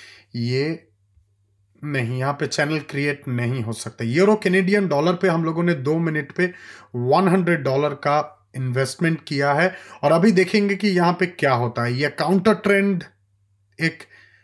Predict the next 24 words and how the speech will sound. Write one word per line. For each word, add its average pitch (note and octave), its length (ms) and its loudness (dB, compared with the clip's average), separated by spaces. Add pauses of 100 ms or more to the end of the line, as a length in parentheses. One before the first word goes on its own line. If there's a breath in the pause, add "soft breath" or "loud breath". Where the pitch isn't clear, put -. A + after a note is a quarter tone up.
(180 soft breath)
ट्रेंड F3+ 320 2
है F3 240 2
या C3+ 240 -2 (540)
हम C#3+ 200 -6
लोग C#3+ 220 -2
के C3+ 100 -2
साथ, C#3 420 -4
मतलब, B2 360 -6
रेजिस्टेंस D#3+ 720 -2
को D3 180 -6
पकड़ C#3 300 -6
के E3+ 180 -2 (340 loud breath)
चार्ट C#3 380 0 (300 soft breath)
नीचे C3+ 440 -2
जाएगा, A#2+ 440 -4 (280 loud breath)
ये B2 200 0
हम A#2 260 -2
लोगों A2+ 200 -4
को F3 380 -10
बहुत A#2+ 240 -6
अच्छे A#2 300 -8
से D#3 240 -10 (300 loud breath)
देखना A2 500 -6
है। F#2+ 200 -16